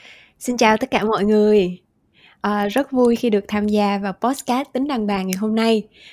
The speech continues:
Thì, à, mình tên là Thi Ngân và mọi người còn có thể gọi mình là Nana nữa. Thì, à, à, hôm nay á, à, đây là lần đầu tiên được tham gia vào podcast Tính Đàn Bà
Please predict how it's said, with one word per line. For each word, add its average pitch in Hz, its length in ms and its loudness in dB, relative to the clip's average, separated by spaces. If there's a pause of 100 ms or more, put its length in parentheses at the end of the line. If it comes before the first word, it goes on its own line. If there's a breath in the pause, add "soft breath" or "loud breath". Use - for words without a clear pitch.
(120)
Thì, 190 300 2
à, 185 180 -2
mình 190 220 -2
tên 208 100 -2
là 202 140 0
Thi 226 180 2
Ngân 226 240 4 (640)
và 185 440 -2 (1000)
mọi 196 220 -2
người 190 300 -2
còn 196 200 -4
có 226 80 -2
thể 254 200 -2
gọi 175 220 2
mình 180 280 -2
là 175 420 -2 (220)
Nana 214 400 2
nữa. 226 300 2 (540 loud breath)
Thì, 190 420 2
à, 185 240 0 (460 soft breath)
à, 185 400 2
hôm 226 160 0
nay 226 140 2 (100)
á, 277 140 2 (200)
à, 185 400 0
đây 214 160 2
là 214 100 2
lần 190 180 -2
đầu 190 160 -2
tiên 220 280 0
được 202 120 -4
tham 214 200 -4
gia 214 160 2
vào 202 160 -4
podcast 277 400 -4
Tính 269 120 0
Đàn 208 180 0
Bà 180 300 0